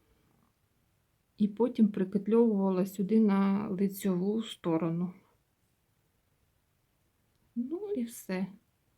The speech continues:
Светрик мені дуже подобається, надіюся, вам також. Дуже вам дякую за увагу.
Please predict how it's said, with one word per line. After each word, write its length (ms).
Светрик 540
мені 220
дуже 280
подобається, 760
надіюся, 720
вам 260
також. 600
Дуже 420
вам 380
дякую 520
за 120
увагу. 500